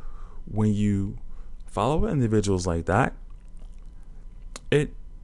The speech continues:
the, the networking, it just works for itself. You, you, you start building bonds, relationships, and, you know, you may be going through other things that they may be going through, and then you have c-,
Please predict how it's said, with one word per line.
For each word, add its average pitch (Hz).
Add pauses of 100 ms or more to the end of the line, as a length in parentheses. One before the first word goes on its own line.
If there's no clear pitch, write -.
(400)
the, 123
the -
networking, 143
it -
just 123
works 120
for -
itself. -
You, 139 (560)
you, 113
you 113
start 110
building 110
bonds, 104
relationships, 101
and, 98 (680)
you -
know, 107
you 120
may 202
be 180
going 156
through 147
other 139
things 143
that 107
they 160
may 180
be 104
going 87
through, -
and 110
then 127
you 131
have 131
c-, -